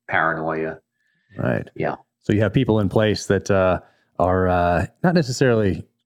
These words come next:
Speaker 2: eh, maybe a bit paranoid, uh, about such, about such things, about a nuclear exchange, um, especially looking at what the, the U S is doing and, and, uh, and what their, what their levels of preparedness are to, to respond to such a, a first strike, especially with S D I,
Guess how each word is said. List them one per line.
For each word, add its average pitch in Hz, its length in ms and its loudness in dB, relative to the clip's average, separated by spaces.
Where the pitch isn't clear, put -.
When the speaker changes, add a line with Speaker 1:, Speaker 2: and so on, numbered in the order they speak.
Speaker 2:
eh, 175 120 2
maybe 147 280 4
a 107 40 -2
bit 98 200 -2
paranoid, 95 600 0
uh, 87 400 0
about 90 260 0
such, - 340 -4
about 87 160 -2
such 87 220 -2
things, 92 200 0
about 90 140 0
a 87 40 0
nuclear 87 420 0
exchange, 92 600 -4
um, 90 300 0
especially 90 420 0
looking 90 300 -2
at 87 160 -4
what 87 180 -2
the, 87 200 0
the 90 120 -4
U 90 160 0
S 92 180 -2
is 95 100 -2
doing 95 340 0
and, - 200 -6
and, 87 260 -2
uh, 87 320 0
and 95 100 0
what 87 140 -2
their, 87 300 0
what 87 200 -2
their 87 140 0
levels 90 300 -2
of 90 120 -4
preparedness 90 640 -2
are 95 480 0
to, 85 340 0
to 98 80 -2
respond 90 400 0
to 92 60 -2
such 90 220 -4
a, 92 240 0
a 98 60 0
first 92 300 0
strike, 92 320 0
especially 90 400 0
with 87 160 0
S 85 160 -2
D 90 180 -2
I, 90 220 2